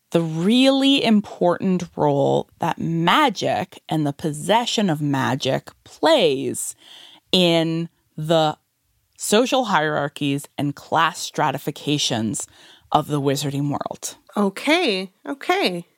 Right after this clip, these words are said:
Speaker 2: This makes perfect sense because as much as money is important and necessary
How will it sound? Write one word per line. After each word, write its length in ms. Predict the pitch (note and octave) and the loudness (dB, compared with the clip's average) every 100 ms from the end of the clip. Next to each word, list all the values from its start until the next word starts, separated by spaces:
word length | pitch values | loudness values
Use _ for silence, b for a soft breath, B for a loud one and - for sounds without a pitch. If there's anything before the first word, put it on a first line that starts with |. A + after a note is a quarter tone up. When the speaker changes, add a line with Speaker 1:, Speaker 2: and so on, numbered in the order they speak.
| - | 0
Speaker 2:
This 200 | D#4 E4+ | 0 2
makes 180 | F#4+ - | -2 2
perfect 360 | D#4 D4 C#4+ | 0 2 -2
sense 420 | - C4 G3+ F#3 | 0 0 0 -4
because 520 | - A3 A3 G#3 G3+ - | -6 -4 0 0 0 -2
as 260 | G#3+ G#3 | -2 -2
much 240 | A3 A3 C4 | -2 -2 -2
as 180 | A#3 | -2
money 440 | G#3 G3 G3+ G3+ G3 - | -2 0 0 0 -2 0
is 400 | F3+ F3 E3 - | 2 2 0 -2
important 1040 | - F#3 - - A#3 A#3 G#3+ E3+ E3 - - | -2 -2 -4 0 0 2 0 0 -2 -4 -2
and 220 | G#3 F#3 | 0 2
necessary 960 | F#3+ - G3+ - F3+ E3+ E3 E3 - | 0 0 -2 2 2 4 2 0 -2